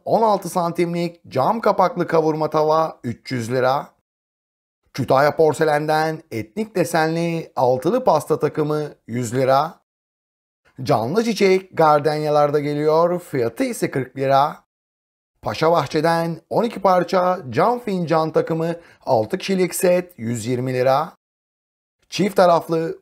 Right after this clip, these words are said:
otuz altı santimlik döküm ızgara tava yüz elli lira. Luminark'tan desenli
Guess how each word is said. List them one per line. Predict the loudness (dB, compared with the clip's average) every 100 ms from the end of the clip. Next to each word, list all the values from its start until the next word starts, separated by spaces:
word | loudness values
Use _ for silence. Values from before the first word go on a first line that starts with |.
| -12
otuz | -8 -2
altı | 0 0 -4
santimlik | -2 -2 -2 -2 -2 -2 -4 -6
döküm | -6 -2 -4 -2
ızgara | -2 0 0 0
tava | 2 2 4 2 -4
yüz | -8 -4
elli | -4 -4 -2
lira. | 2 2 0 -6 _ _ _ _ _ _ _ _ -8
Luminark'tan | -4 0 2 2 4 4 4 0 -2
desenli | -4 -2 -2 -2 -2 -4